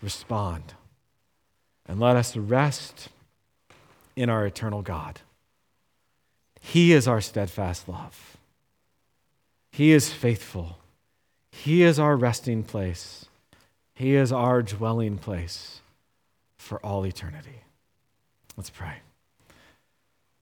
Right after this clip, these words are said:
Father, your word is good. You are good and so gracious to us.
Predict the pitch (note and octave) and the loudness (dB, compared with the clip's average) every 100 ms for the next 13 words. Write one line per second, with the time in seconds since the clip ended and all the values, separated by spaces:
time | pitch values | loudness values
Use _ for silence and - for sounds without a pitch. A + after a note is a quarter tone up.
0 | _ _ _ - B2+ A#2 G#2+ F2 - _ | _ _ _ 2 4 4 2 -2 -10 _
1 | _ _ _ _ _ _ _ _ _ _ | _ _ _ _ _ _ _ _ _ _
2 | _ _ _ - C#3 D3+ C#3+ A2+ B2+ G#2 | _ _ _ 0 6 8 8 4 2 0
3 | F2+ F2 - _ _ _ _ _ _ _ | 0 -6 -14 _ _ _ _ _ _ _
4 | _ _ _ _ _ _ _ _ - B2 | _ _ _ _ _ _ _ _ -4 4
5 | D3 C3 A2+ G#2 F#2+ F2+ E2+ - _ _ | 6 6 4 0 -2 -4 -8 -16 _ _
6 | _ _ _ _ _ _ _ _ _ A#2+ | _ _ _ _ _ _ _ _ _ -14
7 | - D3 A#2+ A#2+ G#2+ A2 F#2+ - - E2+ | 2 2 4 2 2 -2 -10 -10 -10 -10
8 | D#2+ - - | -10 -16 -20